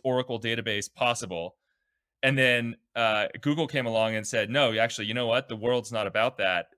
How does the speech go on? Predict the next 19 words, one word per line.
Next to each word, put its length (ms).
You 140
can 120
scale 360
way 180
better 460
if 160
you 120
build 380
software 640
that, 300
uh, 80
relies 420
on 180
tons 480
of 220
cheap, 400
uh, 380
servers 760
that, 280